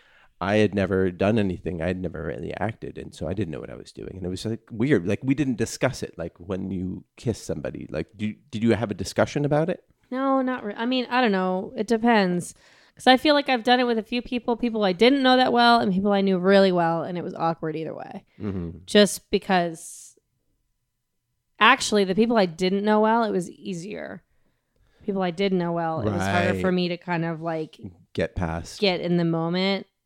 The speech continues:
Speaker 2: Whereas, like, if it was just a stranger, I was just, I was able to just be like, "You're acting, shut it off," and then,
Speaker 1: Right,
Speaker 2: you
Speaker 1: right.
Speaker 2: know,
Speaker 1: Um,
Speaker 2: go dead behind the eyes and do it.
Speaker 1: I did do a dating show once with a friend, and we had to play a couple,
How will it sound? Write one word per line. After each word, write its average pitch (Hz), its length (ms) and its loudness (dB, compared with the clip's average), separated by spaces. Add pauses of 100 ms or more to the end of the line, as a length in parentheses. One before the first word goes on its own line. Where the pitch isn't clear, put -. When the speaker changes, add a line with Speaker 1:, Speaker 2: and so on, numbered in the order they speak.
(180)
Speaker 2:
Whereas, 170 360 -2
like, 170 200 -6
if 190 120 -8
it 180 60 -6
was 175 100 -10
just 170 180 -8
a - 60 -16
stranger, 185 720 -2
I 175 100 -4
was 170 140 -6
just, 165 220 -6
I 180 120 0
was 180 120 0
able 175 220 -4
to 175 100 -4
just 165 220 -6
be 180 60 -4
like, 165 280 -6 (640)
"You're 185 100 -2
acting, 165 500 -4
shut 160 280 -6
it 147 100 -6
off," 139 440 -8
and 180 200 -10
then, 160 320 -8 (340)
Speaker 1:
Right, 85 440 -4 (120)
Speaker 2:
you 90 120 -6
Speaker 1:
right. 87 80 -4
Speaker 2:
know, - 200 -12 (800)
Speaker 1:
Um, 104 220 0
Speaker 2:
go 196 100 4
dead 170 260 0
behind 165 300 0
the 170 120 -2
eyes 151 260 -6
and 160 140 -6
do 165 120 -6
it. - 240 -12 (340)
Speaker 1:
I 139 80 0
did 143 220 -4
do 143 100 2
a 107 60 2
dating 107 560 -2
show 87 280 -2
once 82 360 -8
with 85 160 -8
a 80 60 -14
friend, 78 580 -10 (140)
and 78 240 -10
we 82 120 -10
had 85 160 -6
to - 60 -14 (320)
play 85 160 -2
a 71 60 -4
couple, - 580 -12